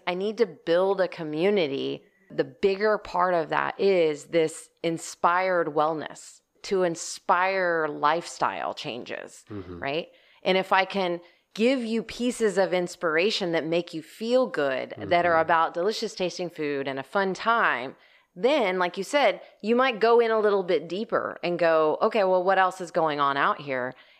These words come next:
Speaker 1: And what is this other group that she's got going on?" I can tell you I've already had that occur. I've already had people go from buying vegetables to sitting at the table, having a deep diving conversation about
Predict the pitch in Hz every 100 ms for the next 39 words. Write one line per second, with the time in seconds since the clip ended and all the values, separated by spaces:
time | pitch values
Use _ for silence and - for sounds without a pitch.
0 | - 160 160 185 196 180 170 165 156 160
1 | 202 208 - - 147 - 120 - - -
2 | - - - 185 214 226 233 269 214 175
3 | 185 180 156 139 170 151 147 139 - -
4 | 202 101 101 156 175 156 - 196 202 196
5 | - 202 190 170 180 190 196 - 170 160
6 | 156 151 _ _ _ - 185 202 196 180
7 | 185 - 180 160 151 - 185 - 208 190
8 | 180 170 165 185 185 165 151 - 170 170
9 | 160 160 - - 156 - 170 190 185 165
10 | 160 160 151 156 151 - 160 - 156 147
11 | - 156 151 147 147 147